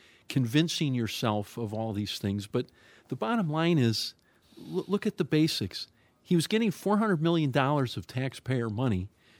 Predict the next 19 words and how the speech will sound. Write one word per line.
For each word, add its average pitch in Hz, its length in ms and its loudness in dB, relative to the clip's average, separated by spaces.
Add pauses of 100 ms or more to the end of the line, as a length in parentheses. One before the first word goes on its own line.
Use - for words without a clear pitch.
to - 80 0
go 147 140 8
to 147 140 6
a 120 40 4
foreign 117 300 0
country, 139 460 -2
and 113 120 -2
I, 175 140 4
for - 160 -2
one, 143 180 0
wanna 135 220 0
make 123 200 -4
sure 143 360 2
that 107 160 -4
that 123 180 -4
money's 123 300 -2
being 117 280 -4
used 107 300 -4
wisely, 113 560 0